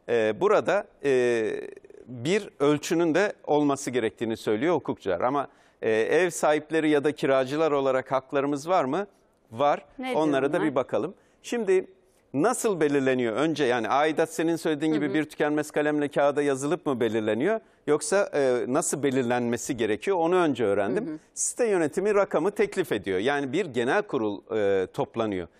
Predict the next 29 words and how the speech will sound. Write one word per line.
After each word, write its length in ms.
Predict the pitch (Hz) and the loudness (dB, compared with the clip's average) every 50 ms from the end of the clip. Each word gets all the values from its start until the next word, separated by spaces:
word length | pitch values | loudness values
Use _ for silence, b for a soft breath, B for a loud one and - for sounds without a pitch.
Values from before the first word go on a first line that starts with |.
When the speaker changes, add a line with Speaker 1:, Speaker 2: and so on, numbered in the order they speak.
| b b b | b b b
Speaker 1:
Şimdi 300 | - - 294 269 170 143 | -4 -2 0 0 0 0
bu 120 | 165 143 | -2 0
genel 300 | 120 131 175 226 240 220 | 0 0 2 2 0 -2
kurulu 340 | - - 185 165 165 175 170 | -2 -2 -2 0 0 0 -2
çok 220 | - - 175 - | -2 -2 0 0
önemsiyor. 480 | 156 139 135 135 127 123 - - 127 95 | 2 2 2 0 -2 -4 -4 -2 -2 -2
Hukukçularla 680 | 107 110 156 143 - - 147 151 151 147 147 143 131 123 - _ | -2 -2 -4 -8 -8 -6 -2 0 0 0 2 0 -2 -2 -6 _
konuştuğumda 580 | - 135 135 135 - - 156 143 143 151 160 | -4 -4 -4 -4 -4 -4 -4 -2 0 2 2
da 80 | 131 110 | 2 2
onu 160 | 92 101 104 | 0 0 -2
söylüyor. 360 | - - - 92 87 92 87 | -4 -4 -4 -4 -2 -2 -2
Yani 280 | 85 98 127 123 110 107 | 0 0 0 -2 -2 -6
şimdi 280 | - - - 277 160 156 | -8 -8 -8 -8 -6 -4
biz 240 | 196 247 202 - b b b b b b | -4 -4 -4 -6 b b b b b b
vaktimiz 500 | - 226 214 - - 190 180 180 160 170 | -2 -2 -2 -2 -4 -4 -2 -2 -2 0
var 180 | 190 196 170 131 107 98 - _ | 0 2 2 0 -2 -8 -16 _
yok 300 | - 165 196 - - - | -2 0 0 0 -2 -4
diye 120 | - 135 135 | -2 -2 0
oraya 280 | 143 160 156 147 135 | 2 2 2 2 0
katılmıyoruz. 640 | 135 - 135 - - 131 110 95 90 85 95 104 - | 0 -2 -4 -2 -2 -4 -2 -2 -4 -4 -6 -8 -4
Çok 240 | - 196 - - - | -4 -4 -4 -2 -2
da 60 | 113 | 0
önemsemiyoruz 760 | 101 110 120 131 135 131 - - 160 147 117 95 90 85 - | 0 2 0 0 0 -2 -2 -2 -2 0 0 -2 -4 -2 -4
ama 180 | 113 120 107 | -2 -2 0
orada 280 | 107 131 185 202 220 185 | 0 0 2 2 2 2
alınan 300 | 143 135 143 151 147 127 | 2 2 2 0 -2 -2
kararlar 500 | - - 120 120 135 160 175 156 113 - | -2 0 0 2 2 2 2 0 -2 -2
kalıcı 400 | - 110 98 104 104 - 208 220 | -2 -2 -2 -2 -2 0 2 2
oluyor. 260 | 196 143 104 90 82 | 2 2 0 -2 -4